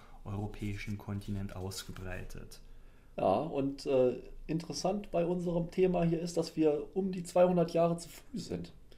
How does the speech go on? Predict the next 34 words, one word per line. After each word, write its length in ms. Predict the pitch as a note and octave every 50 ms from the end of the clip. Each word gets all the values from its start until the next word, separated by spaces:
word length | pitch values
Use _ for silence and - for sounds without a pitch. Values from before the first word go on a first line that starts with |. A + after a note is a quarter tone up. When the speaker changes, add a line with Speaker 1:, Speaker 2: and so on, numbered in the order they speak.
| - - - - -
Speaker 1:
Hm. 380 | B3 C#4 F3+ A2 A2+ D3 G3+ - - -
Speaker 2:
Also, 240 | B2 B2+ C3 C3+ D3+
und 180 | D#3 D#3 D3 D#3+
die 60 | D#3+
Frage, 380 | - - - E3 F#3 G#3+ G#3
die 80 | F#3 G3+
ich 120 | G#3+ - -
mir 100 | G3+ F#3
gestellt 280 | F#3 F3 - F#3 F3 E3+
habe, 200 | F3 E3+ - - - - - - - - - - -
hatten 380 | - - C#3 D3+ - - D#3+ B2
die 140 | A#2+ C3 C#3
überhaupt 420 | C3 A2+ A2+ A2+ A#2 A2+ A2 -
schon 260 | - - G#2 G#2 G#2
irgendwelche 480 | - A2 G#2+ G2+ G2+ G2+ G2 F#2+ - F2
Gerätschaften, 920 | E2+ - F2 D#2+ D#2+ D#2+ D2+ D2+ F2+ - - - C#3+ D3+ D3+ - - D#3+ C3+
also 300 | F#2 A#2 A#2 A2 A2+ A2
irgendwas 420 | - B2 A2+ G2 G2 F#2 - - -
Vergleichbares 920 | - G2 F2 - - D2 D2 D2+ F2+ G#2 - - - D3+ E3+ F3+ F3 F3
um 120 | F3 E3+
die 100 | E3+ F3 E3+
Zeit? 380 | - - E3+ F3+ G#3+ A3 -
Und, 360 | C3+ C3+ D#3+ G#3 A#3 - - - - - - - - - - - - -
äh, 260 | D#3 D#3+ D#3+ D#3 -
ich 160 | D#3 - -
bin 160 | - F3+ F3 F3
auf, 360 | E3 E3 D#3 - - - -
äh, 300 | D#3 D3+ D3 D3 D3 D3+ - - - - - -
interessante 580 | E3 D#3+ - - E3 - - G#3 G#3 G#3 F3+
Sachen 320 | E3 G3 A3 - - E3 A#2+
gestoßen, 480 | - - - - G#2+ G#2 F2 A2+ F#2+
weil 260 | - G#2+ A#2 A#2+ A#2+ A#2+ - - - - - -
so, 480 | - - - C3 B2+ B2+ A#2+ - - - A2
ja, 340 | A2+ G#2+ G#2+ G#2 G2+ G2